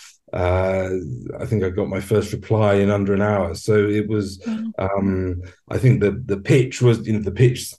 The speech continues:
Speaker 1: then is the pitch now. It hasn't changed. It's the exact same wording. It, it's the opening line is the same. It, it,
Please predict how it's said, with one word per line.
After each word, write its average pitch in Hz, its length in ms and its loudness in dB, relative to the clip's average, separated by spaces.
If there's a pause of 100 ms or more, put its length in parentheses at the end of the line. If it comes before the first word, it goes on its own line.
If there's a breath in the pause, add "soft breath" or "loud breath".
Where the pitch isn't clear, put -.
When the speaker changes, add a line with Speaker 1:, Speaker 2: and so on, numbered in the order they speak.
(200)
Speaker 1:
then 117 300 6
is 104 160 0
the 104 80 -2
pitch 110 260 0
now. 107 300 4
It 98 100 0
hasn't 107 300 -2
changed. 98 460 0
It's 95 120 -10
the 107 60 -6
exact 101 300 -2
same 95 240 0
wording. 95 460 0
It, 92 140 -4
it's 98 300 -8
the 101 160 2
opening 98 260 2
line 101 240 2
is 95 100 -4
the 95 120 -8
same. 98 300 0
It, 98 140 0
it, 101 160 -6